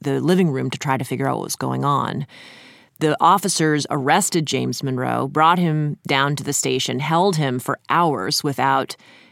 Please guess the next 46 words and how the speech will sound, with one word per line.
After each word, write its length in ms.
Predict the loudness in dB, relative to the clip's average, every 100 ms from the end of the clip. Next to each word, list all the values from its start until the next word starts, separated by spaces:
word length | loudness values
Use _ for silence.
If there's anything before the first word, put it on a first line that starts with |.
| _
getting 240 | 0 0
to 80 | 0
speak 280 | -4 -6 -6
to 180 | -4 -2
a 20 |
lawyer 460 | 2 2 4 2 0
or 200 | -2 -4
a 60 |
judge, 540 | -2 0 0 0 -4 -8 -16 -20 -4
and 180 | 0 2
finally 680 | 4 4 4 4 4 0 -2
released 600 | -2 0 2 2 0 -2
him 460 | -2 0 -2 -4 -8 -12
when 520 | -2 0 2 2 -2 -2
the 140 | -2
woman 280 | 0 0 -2
could 200 | -2 -2
not 240 | 0 -2 -4 _
pick 240 | -4 -2 0
him 280 | 0 0 0 0
out 320 | 4 4 2
of 400 | 0 0 0 -4 -4
a 60 | 0
lineup. 560 | 4 4 2 -2 -6 -18 -20 _ _ _
And 100 | 0
he 60 | 0
found 300 | 4 4 4
his 160 | 2
way, 320 | 2 2 2 0
the 100 | 2
Monroes 480 | 2 4 4 2
found 280 | 0 0 0
their 140 | -2 -2
way, 400 | 0 -2 -2 -6 -12 -20 -20 -8
to 140 | -2 0
an 60 |
attorney 420 | 0 2 2 2
at 100 | 0
the 140 | -2 -2
A 100 | -2
C 220 | -2 -2
L 160 | 0 0
U 400 | 0 0 -2 -4
who 200 | -2 -2
agreed 520 | -2 -2 -2 -2 -2
to 580 | -2 -2 0 0 -2